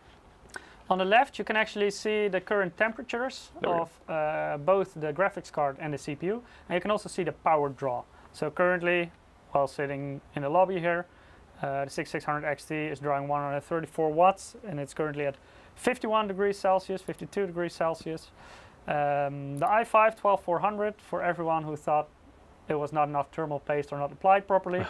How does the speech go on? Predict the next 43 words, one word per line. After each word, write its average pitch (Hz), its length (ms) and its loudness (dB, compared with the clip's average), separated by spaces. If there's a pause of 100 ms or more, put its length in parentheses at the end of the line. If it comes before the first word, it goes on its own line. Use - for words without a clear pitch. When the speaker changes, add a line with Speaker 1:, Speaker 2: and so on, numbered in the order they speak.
(160)
Speaker 2:
<laughs> - 200 -18
Speaker 1:
is - 80 -10
currently 180 360 2
running 165 300 2
at 147 120 -4
thirty 170 220 0
degrees 147 320 -4
Celsius. 175 540 -2 (640)
Uh, 147 120 0
what's 180 160 2
the 220 100 -2
ambient 214 300 -2
temperature 240 420 0
here? 269 220 0 (220)
Twenty 233 200 -2
degrees 277 320 -2
or 302 80 -6
something? 294 380 -6 (340)
Speaker 2:
Mm, 165 720 -6
I - 40 -4
think 156 160 -6
twenty-two, 185 500 -6 (220)
twenty-three. 175 420 -6 (240)
Speaker 1:
Okay. 208 160 0 (200)
Speaker 2:
Something 147 240 -4
like 120 160 -2
that, 147 180 -4
yeah. 151 120 -8 (520)
Speaker 1:
Um, 208 160 -6 (240)
but 185 100 6
it's 208 140 0
also 170 220 2
currently 143 320 -2
not 135 180 0
pulling 135 200 -6
a 131 40 -6
lot 123 160 -4
of - 80 -10
power, 131 300 -6
only 139 180 -2
Speaker 2:
No. 131 80 -4
Speaker 1:
twenty-one 165 480 -2
watts, 180 400 2